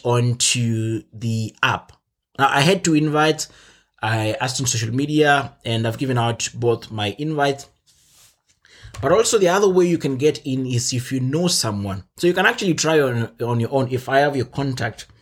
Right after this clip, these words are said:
if you get, if you register to Clubhouse, it might inform me. Now it informs anyone who's on the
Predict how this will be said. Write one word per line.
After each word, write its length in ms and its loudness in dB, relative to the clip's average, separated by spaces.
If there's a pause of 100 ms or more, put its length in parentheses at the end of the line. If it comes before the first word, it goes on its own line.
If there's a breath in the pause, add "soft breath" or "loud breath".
(460 loud breath)
if 80 -8
you 80 -4
get, 400 0
if 180 0
you 100 6
register 300 2
to 100 -6
Clubhouse, 480 0
it 140 -10
might 460 2
inform 640 0
me. 100 2
Now 120 2
it 140 2
informs 720 -2
anyone 460 2
who's 400 -4
on 400 -2
the 300 -2